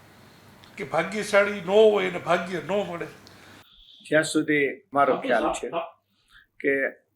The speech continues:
Speaker 2: આપણે ભાગ્યનું રમકડું નથી, આપણે ભાગ્યના નિર્માતા છીએ. ભાગ્ય અમુક અંશે ભલે ચોક્કસ ભાગ ભજવે છે, પણ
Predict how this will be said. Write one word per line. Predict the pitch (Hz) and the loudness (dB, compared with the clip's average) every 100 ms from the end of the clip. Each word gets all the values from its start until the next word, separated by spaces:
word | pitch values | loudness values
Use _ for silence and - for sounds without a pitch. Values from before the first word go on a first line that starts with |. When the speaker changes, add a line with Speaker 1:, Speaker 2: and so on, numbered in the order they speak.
| _ _ | _ _
Speaker 2:
આપણે | - 135 160 | -10 -4 -2
ભાગ્યનું | 165 - 156 156 135 147 156 147 | -2 -4 -6 -6 -4 -4 -4 -6
રમકડું | 117 117 127 - - - | -6 -8 -10 -10 -14 -16
નથી, | _ _ - _ 202 202 _ _ _ _ _ _ _ _ _ _ - - | _ _ -20 _ -20 -20 _ _ _ _ _ _ _ _ _ _ -20 -10
આપણે | 131 156 156 | -8 -2 -2
ભાગ્યના | 120 110 120 127 143 156 | -2 -10 -8 -4 -2 -2
નિર્માતા | 131 113 120 120 117 104 - - | -8 -10 -12 -12 -12 -12 -14 -18
છીએ. | - - _ _ _ - - - _ _ _ _ | -18 -18 _ _ _ -20 -20 -20 _ _ _ _
ભાગ્ય | - 123 135 151 175 180 175 175 _ _ _ | -10 -8 -6 -4 -2 -2 -6 -10 _ _ _
અમુક | 131 160 165 | -8 -6 -4
અંશે | 147 147 - 160 | -4 -4 -2 -2
ભલે | - - 123 151 147 - | -2 -6 -6 -6 -8 -12
ચોક્કસ | - 127 - 156 - - _ _ _ _ _ - | -10 -10 -8 -10 -10 -16 _ _ _ _ _ -6
ભાગ | 117 131 | -4 -4
ભજવે | 104 107 113 117 - | -6 -16 -12 -12 -14
છે, | - _ _ _ _ _ - _ _ _ _ _ _ _ - | -20 _ _ _ _ _ -20 _ _ _ _ _ _ _ -8
પણ | 170 165 | -6 -6